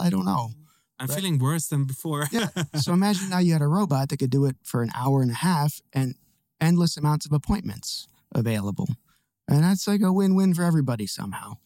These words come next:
Speaker 2: Even though saying, "Okay, if we can, if you are not able to come to us, we can bring the robot to you, plug and play, b-, bring the robot at home." Or let's say we do have a health system here,
Speaker 1: Yeah.
Speaker 2: say, Hey, during your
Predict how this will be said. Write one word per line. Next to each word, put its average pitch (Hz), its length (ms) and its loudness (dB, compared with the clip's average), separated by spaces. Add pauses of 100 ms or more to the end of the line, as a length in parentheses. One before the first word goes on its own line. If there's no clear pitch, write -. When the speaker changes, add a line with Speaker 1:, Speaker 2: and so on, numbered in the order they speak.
(180)
Speaker 2:
Even 202 220 2
though 170 140 -2
saying, 160 640 -2
"Okay, 156 340 -4 (260)
if 131 120 -6
we 143 100 0
can, 147 420 -6
if 151 200 -4
you 175 180 2
are 156 100 0
not 143 160 0
able 147 200 -6
to 139 100 -8
come 143 180 0
to 143 140 -10 (300)
us, - 340 -2 (300)
we 156 80 0
can 160 140 2
bring 139 180 2
the 127 80 -2
robot 135 440 0
to 127 60 0
you, 123 380 2 (240)
plug 165 260 -4
and 151 100 2
play, 143 300 0 (100)
b-, - 580 -16 (220)
bring 151 160 4
the 147 80 2
robot 135 340 0 (140)
at 131 80 -10 (120)
home." 135 280 2 (220)
Or 147 240 2
let's 135 220 -4
say 151 260 -2
we 127 200 -2
do 160 160 0
have 151 200 2
a 123 80 2 (120)
health 151 220 0
system - 460 -4
here, 147 260 0
Speaker 1:
Yeah. 127 120 -4 (100)
Speaker 2:
say, 143 280 -2
Hey, 156 340 0 (240)
during 156 340 2
your 123 400 2